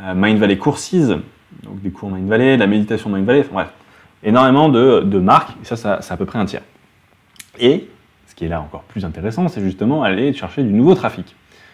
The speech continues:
Trafic de gens qui, eh ben, n'ont ni connaissance d'un, d'un des professeurs, ou un des enseignants, ou des formateurs, ni du nom de marque Mind Valley. Et c'est pour ça qu'ils font du contenu. Et, euh, on voit que les sujets cibles sont aussi pourvoyeurs de trafic. Par exemple,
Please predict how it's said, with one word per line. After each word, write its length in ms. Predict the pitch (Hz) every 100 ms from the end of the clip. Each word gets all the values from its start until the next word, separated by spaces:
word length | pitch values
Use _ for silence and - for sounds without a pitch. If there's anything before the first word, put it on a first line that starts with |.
| _ _
Trafic 240 | 95 131
de 100 | 98
gens 180 | 92 139
qui, 260 | 135 135 123
eh 40 |
ben, 180 | 95 - -
n'ont 320 | 92 98 131
ni 80 | 135
connaissance 520 | 123 104 98 101 90
d'un, 240 | 87 80 78 90
d'un 240 | 98 98 107
des 120 | 87
professeurs, 540 | - 87 92 - 196
ou 100 | 92
un 60 | 90
des 220 | 87 87 87 87
enseignants, 300 | - 113 160
ou 60 |
des 60 | 95
formateurs, 440 | - 87 90 170 - - - _
ni 240 | 101 139 180
du 140 | 110
nom 140 | 110 107
de 40 |
marque 240 | 117 120
Mind 160 | 107 107
Valley. 180 | 98 92 - _ _ _ -
Et 40 |
c'est 120 | 98 92
pour 100 | 90
ça 140 | 196
qu'ils 80 | 196
font 160 | 190
du 260 | 147 156 - _
contenu. 520 | 151 127 110 101 - _ _ _ _
Et, 180 | 85 98
euh, 240 | 85 78 78 -
on 20 |
voit 240 | 87 110 156
que 140 | -
les 220 | 120 95
sujets 400 | 80 - 107 98
cibles 580 | 90 - - 190 175 80 - _ _ _ _ _
sont 240 | - - 117
aussi 200 | 117 160
pourvoyeurs 320 | 127 104 117
de 60 | 110
trafic. 300 | 101 87 80
Par 100 | 76
exemple, 320 | 101 196